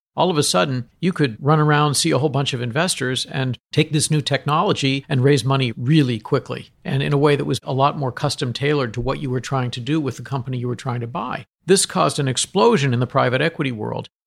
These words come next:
And being a partner on the capital markets desk, working with a guy named Peter Ackerman and with Mike, Peter was more the client side, the issuer side, and Mike was, of course, more the sales and trading side, but we were part of the sales and trading high yield bond department,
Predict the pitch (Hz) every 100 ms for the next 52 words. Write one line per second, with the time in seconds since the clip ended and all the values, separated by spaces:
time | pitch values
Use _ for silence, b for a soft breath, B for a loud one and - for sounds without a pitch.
0 | - 147 131 165 170 135 - 156 160 143
1 | 139 - 143 123 147 143 151 127 139 175
2 | 160 - 120 117 - - _ - 143 143
3 | 131 131 123 - 123 123 117 131 117 123
4 | 127 147 147 151 131 127 139 160 127 -
5 | - b - 151 147 127 - 123 127 -
6 | - - 139 135 139 123 - 113 113 113
7 | 135 147 151 123 117 143 117 127 120 117
8 | 123 - - - 143 117 147 123 110 -
9 | 123 123 117 113 139 139 131 110 113 120
10 | 131 127 123 147 160 135 107 - 120 120
11 | 117 - 123 117 110 - - 135 127 120
12 | 131 143 139 127 117 110 117 -